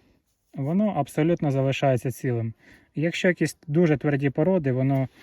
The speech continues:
зрозуміло, буде зжиратись дещо швидше, але воно достатньо для того, щоб використовувати на I D C, воно швидко не злізе. Це може, якщо адекватні якісь роботи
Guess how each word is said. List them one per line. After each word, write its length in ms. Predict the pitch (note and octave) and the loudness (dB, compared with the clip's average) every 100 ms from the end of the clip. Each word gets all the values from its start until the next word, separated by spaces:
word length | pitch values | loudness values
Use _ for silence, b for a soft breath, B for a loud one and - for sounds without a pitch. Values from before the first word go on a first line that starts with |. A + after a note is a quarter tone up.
| B B | B B
зрозуміло, 580 | B2+ C3 C3 C#3 C3+ C3 | -4 -2 0 2 2 2
буде 320 | B2+ C3 C3 | 0 0 2
зжиратись 640 | A#2+ C#3 C3+ C3 B2+ - _ b b b b _ | 2 2 2 0 -4 -8 _ b b b b _
дещо 440 | D#3 B2 C#3+ - C#3+ | -4 0 0 0 -2
швидше, 460 | F#3 G#3+ F#3+ C#3+ | 0 0 0 -2
але 280 | C3+ D3 C#3 b b b b b _ - | 0 0 -2 b b b b b _ -12
воно 400 | C3+ C3 D3 D3 | -6 -2 0 0
достатньо 520 | D3 - E3+ D#3+ D3 | -2 0 0 2 0
для 200 | C3 C3 | 0 0
того, 320 | - D3 C3 | 0 2 0
щоб 240 | - C#3 | 0 -2
використовувати 760 | B2+ C3 C#3+ C3 - C3+ B2+ C3 | -2 -2 -2 -4 -2 -4 -2 -2
на 120 | B2+ | 0
I 120 | B2+ | 0
D 60 | A#2+ | -2
C, 320 | C3 - G3 | -4 -2 -2
воно 300 | C3 C3+ C#3+ | 0 0 -2
швидко 480 | - C#3+ C3+ C3+ B2+ b b b b - | -2 -4 -4 -4 -6 b b b b -4
не 200 | C3 C3+ | 0 0
злізе. 340 | B2 B2 A#2+ | 0 0 -2
Це 160 | - F#3+ | -2 0
може, 440 | E3 C#3 C#3 C3+ | 2 2 0 0
якщо 320 | C3 - - | -2 -2 -2
адекватні 480 | C3 C3 - B2+ C3+ | -2 -2 0 -2 -2
якісь 240 | A#2+ B2 - | -4 -6 -4
роботи 480 | C3 C3+ - B2+ | -2 -4 -4 -6